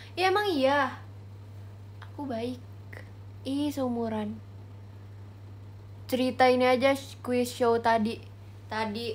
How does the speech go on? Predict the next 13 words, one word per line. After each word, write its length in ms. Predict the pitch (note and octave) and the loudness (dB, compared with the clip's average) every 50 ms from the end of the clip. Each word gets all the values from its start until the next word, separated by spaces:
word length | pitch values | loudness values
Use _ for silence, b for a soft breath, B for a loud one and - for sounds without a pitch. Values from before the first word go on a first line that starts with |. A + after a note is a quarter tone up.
| - - A#3 | -6 -4 -4
oh 80 | B3 | -2
ya, 240 | B3 A#3+ A#3 A#3 A3 | 0 0 0 0 -2
tadi 240 | A3+ A3+ A3+ B3+ - | -4 -4 -4 -2 -2
kan 80 | C#4 C#4 C#4 | -2 0 0
aku 240 | C4+ C4+ - C#4 C4+ - - | -2 -2 -4 -6 -8 -8 -8
quiz 640 | D4 C#4+ C#4 C#4 C#4+ D4 C#4+ - - - - - | -4 -2 0 0 0 0 -2 -6 -10 -10 -10 -4
show 320 | - C#4 C4+ C4 C4 C4 A3+ | 0 4 6 6 6 6 6
bareng 400 | A#3 A#3 A#3 A#3 A#3 A3+ A3+ A3+ | 4 4 4 2 0 -4 -6 -6
Kak 160 | - A3 A3 - | -6 -8 -8 -8
Cika 360 | - A3 - - A#3+ A#3+ A3+ | -10 -10 -6 -2 0 0 2
dan 160 | G#3+ G#3+ G#3+ | 0 0 -2
Kak 240 | G#3+ A3 G#3+ G#3+ G3+ | -2 -2 -2 -2 -2
Dey. 240 | G3 G#3 G3 G3+ | -2 -4 -4 -6